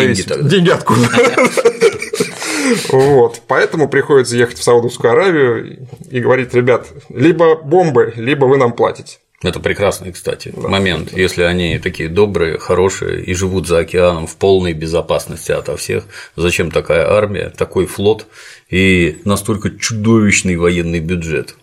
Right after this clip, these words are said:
Speaker 2: Тут же давайте рассуждать, что там капитализм, все устроено сообразно, разумно,
Speaker 1: Мгм.
Speaker 2: рационально. Вот эта вот рациональность применительно к армии, она зачем? Зачем на нее тратить такие чудовищные деньги?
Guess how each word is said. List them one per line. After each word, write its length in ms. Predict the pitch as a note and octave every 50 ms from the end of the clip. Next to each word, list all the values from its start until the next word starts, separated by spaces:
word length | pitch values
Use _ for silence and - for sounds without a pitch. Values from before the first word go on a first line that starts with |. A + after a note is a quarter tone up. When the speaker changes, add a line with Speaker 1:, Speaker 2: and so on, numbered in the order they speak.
| _
Speaker 2:
Тут 160 | - G#2+ F#2+
же 80 | F2+ F2
давайте 340 | E2 F#2 F#2 F#2 F2 - F2
рассуждать, 600 | E2+ E2 - - - F#2+ F2+ F2+ F2 E2+ D2+ -
что 140 | - - -
там 240 | - - C#2+ C2+ -
капитализм, 760 | - - E2 D#2 - - D2+ D2 D#2+ G2+ A#2 A2 G2 F2 D2+
все 200 | - - - G2+
устроено 480 | F#2 E2+ A#2+ - F#2 F2+ E2 D#2 D#2 D#2
сообразно, 760 | - - F2 E2 D#2+ D#2 E2 E2+ F2+ A2 A#2 G2+ G2+ F2 D#2
разумно, 500 | D#2 D#2+ D#2+ D#2+ F2+ G2 G#2+ G#2+ G#2 E2+
Speaker 1:
Мгм. 80 | D#2+ G2+
Speaker 2:
рационально. 640 | G#2+ A2+ A#2+ D#2+ D#2+ E2 F2 G2 G#2 G#2 G2 F2+ E2+ - - - - - -
Вот 140 | - E2 D#2+
эта 180 | F#2+ F2+ - F#2
вот 240 | E2 D#2 - - -
рациональность 760 | - F2+ F2 E2+ - F#2 F2+ F#2 F#2+ F2+ F2 E2+ E2 D#2+ - -
применительно 500 | F2 F2 E2+ E2+ E2+ D#2 D#2+ E2 E2 E2
к 100 | - -
армии, 440 | F2 E2 E2 E2+ D2+ D2+ D2+ C#2+ - _
она 220 | - E2+ E2+ E2+ E2
зачем? 460 | D#2+ F2+ E2 - - E2+ D2+ D2 D2+ -
Зачем 380 | F2+ F2+ F#2+ F#2 - G#2+ G#2
на 60 | G2 F2
нее 200 | E2+ E2+ E2 D#2+
тратить 400 | D#2+ E2+ F#2 E2 - D#2+ D#2 -
такие 320 | - D#2 - E2 E2 D#2
чудовищные 640 | - - F2+ F2 F2 D#2+ D#2 D#2 - - F2 F2+ F2+
деньги? 400 | F2 E2+ D#2+ D#2 D2 D2 D#2+